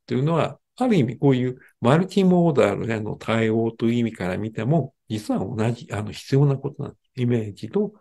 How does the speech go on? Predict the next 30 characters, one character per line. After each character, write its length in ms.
オ 200
ー 60
デ 80
ィ 80
オ、 160
あ 120
る 80
い 20
は 120
イ 100
メ 140
ー 80
ジ 120
と 120
テ 200
キ 60
ス 120
ト、 220
そ 80
れ 100
ぞ 80
れ 60
の 140
エ 100
ン 120
コ 260
ー 40
ダ 300
ー 20
の 240